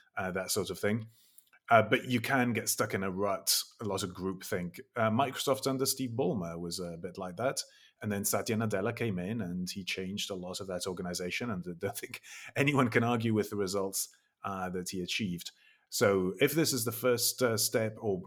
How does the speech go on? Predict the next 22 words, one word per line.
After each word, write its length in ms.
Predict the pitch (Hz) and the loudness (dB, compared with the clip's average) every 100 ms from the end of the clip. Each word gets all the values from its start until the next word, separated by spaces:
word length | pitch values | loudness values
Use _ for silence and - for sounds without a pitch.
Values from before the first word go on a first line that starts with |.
| - | -4
you 120 | 180 | -2
know, 80 | 120 | 0
it's 140 | 85 - | 0 -2
not 180 | 110 - - | -2 -4 -8
the 80 | 98 | -6
first 200 | 90 - | -4 -2
step, 200 | 95 92 | -2 -2
as 120 | 90 | -4
I 20 | |
was 120 | 87 | -4
just 200 | 90 90 | -2 0
saying, 220 | 120 90 | 2 0
it's 120 | 87 101 | -2 -4
a 60 | |
journey 260 | 90 98 90 | 0 0 0
that's 180 | 95 - | -2 -2
already 380 | 95 123 135 | 2 2 2
underway 600 | 123 113 95 110 101 95 92 - - | 2 0 2 4 4 2 -4 -12 -4
and 120 | 113 | 0
I 40 | |
think 200 | 104 117 | 0 0
is 100 | 101 | -2